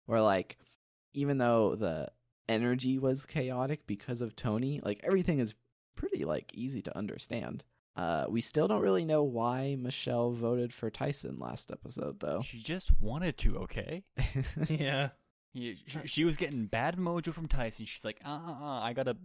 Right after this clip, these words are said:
Speaker 2: you know, betray my group here." And Tyson's getting the heck outta here.
Speaker 1: And then we start the episode, too, with the Jeremy who has returned,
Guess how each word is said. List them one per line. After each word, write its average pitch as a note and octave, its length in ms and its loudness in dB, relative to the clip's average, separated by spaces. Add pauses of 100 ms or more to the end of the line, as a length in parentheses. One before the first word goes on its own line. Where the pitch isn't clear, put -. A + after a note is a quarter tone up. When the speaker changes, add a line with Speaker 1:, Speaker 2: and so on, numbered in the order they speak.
(100)
Speaker 2:
you C#3 100 -6
know, A2 120 -2
betray C#3+ 500 0
my C#3 200 -2
group C3+ 280 -4
here." G2 260 0 (300)
And A#2 100 -12
Tyson's E3+ 460 -8
getting E3+ 300 -8
the F3+ 80 -4
heck F#3 240 -2
outta G3+ 220 -2
here. C3 320 -2 (200)
Speaker 1:
And F#2 460 -4
then G#2+ 180 0
we G2 100 -2
start D#3+ 360 0
the - 100 -2
episode, F#2 400 -2
too, A2 480 2
with F#2 400 -2 (220)
the G2+ 180 -4
Jeremy G2+ 720 0
who A2 220 0
has F#2+ 200 2
returned, G2 760 0